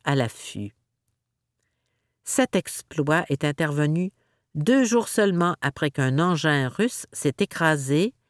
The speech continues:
avant une tentative d'atterrissage, faute d'avoir pu s'ajuster à son orbite. Les astronautes américains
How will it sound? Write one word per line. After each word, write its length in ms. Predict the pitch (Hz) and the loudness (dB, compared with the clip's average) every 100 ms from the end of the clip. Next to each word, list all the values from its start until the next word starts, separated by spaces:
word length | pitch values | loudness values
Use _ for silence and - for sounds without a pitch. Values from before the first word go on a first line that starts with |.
| _ _ _ _ | _ _ _ _
avant 240 | 151 175 | 0 2
une 200 | 170 139 | 2 0
tentative 800 | 123 180 175 143 - 214 214 156 | 0 -4 -2 -6 -6 -4 -4 -2
d'atterrissage, 960 | 139 147 180 151 131 127 107 160 165 175 - _ _ _ _ - | -2 -2 -2 -4 -4 -6 -6 -8 -10 -10 -14 _ _ _ _ -8
faute 440 | - 226 226 - | 2 4 4 4
d'avoir 480 | 165 156 156 160 139 | 2 4 2 0 0
pu 180 | - 202 | -2 -4
s'ajuster 840 | - 147 139 151 - - 202 220 - | 0 0 0 -2 -4 -2 -2 -2 -6
à 120 | 135 | -6
son 260 | 190 170 | -2 0
orbite. 720 | 131 113 110 101 - - - _ _ _ _ _ _ _ _ _ _ _ _ _ _ _ _ | 0 -2 -6 -8 -12 -20 -20 _ _ _ _ _ _ _ _ _ _ _ _ _ _ _ _
Les 200 | 151 156 | 0 2
astronautes 580 | 208 - 196 196 196 190 | 2 0 0 2 2 2
américains 680 | 156 139 131 131 - 196 | 0 0 -2 -4 -2 -2